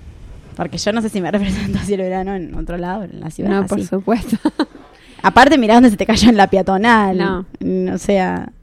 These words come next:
Speaker 2: Y insalvable. Pero,
Speaker 1: No, no.
Speaker 2: o sea, se, su corta
Speaker 1: Un
Speaker 2: vida
Speaker 1: culo
Speaker 2: fue
Speaker 1: de gente, así está la gente.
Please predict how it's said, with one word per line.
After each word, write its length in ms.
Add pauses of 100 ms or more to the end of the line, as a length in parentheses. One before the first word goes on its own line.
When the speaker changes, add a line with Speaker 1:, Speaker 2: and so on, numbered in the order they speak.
(420)
Speaker 2:
Y 300 (160)
insalvable. 720 (680)
Pero, 180
Speaker 1:
No, 140
no. 180
Speaker 2:
o 40
sea, 160
se, 180
su 220
corta 340
Speaker 1:
Un 60
Speaker 2:
vida 260
Speaker 1:
culo 140 (100)
Speaker 2:
fue 60
Speaker 1:
de 120
gente, 380
así 260
está 200
la 100
gente. 640